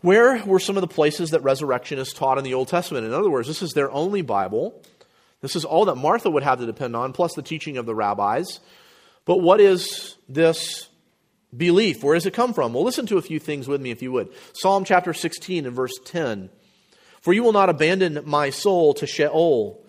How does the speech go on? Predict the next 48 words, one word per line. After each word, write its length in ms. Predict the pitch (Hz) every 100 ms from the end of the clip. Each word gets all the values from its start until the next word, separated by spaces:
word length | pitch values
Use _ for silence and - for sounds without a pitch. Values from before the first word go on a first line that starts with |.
| _ - - -
or 180 | 160
let 240 | 151 190 180
your 180 | 160 135
Holy 440 | - 247 262 170
One 280 | 127 120 123
see 200 | - 147
corruption." 600 | 156 156 175 - 120 101 _ _ _ - _ _ _ _
This 180 | - 202
is 120 | 196
a 120 | 175 156
messianic 640 | 175 190 180 170 180 -
psalm, 500 | - 156 139 110 95 _ _ _ _
and, 120 | 160 190
and 120 | 202
it 80 | 196
is 160 | 185
one 160 | 196 240
that 160 | 208 -
Peter 300 | 247 240 214
recalls 560 | 180 - 202 202 170
in 80 | 165
his 180 | 160 -
sermon 260 | 196 190
in 100 | 156
Acts 300 | 147 165 -
chapter 300 | - 165 156
two, 240 | 139 190 156
stating 380 | - 190 190 165 - - _
that 140 | 190
this 160 | 226 -
cannot 520 | - 277 277 247 175
be 160 | 202 196
David 480 | 151 202 214 143 156
who 200 | 165 143
wrote 240 | 214 226
the 100 | 170
psalm. 440 | - 117 107 147
It 80 | 160
cannot 280 | - 240 202
be 80 | 165
speaking 460 | - 254 254 208
of 100 | 147
David, 380 | 131 127 156 185 - -
because 280 | - 202 196
they 140 | 196 202
know 340 | 190 220 233
where 300 | 208 202 196
David's 680 | 156 180 202 196 170 -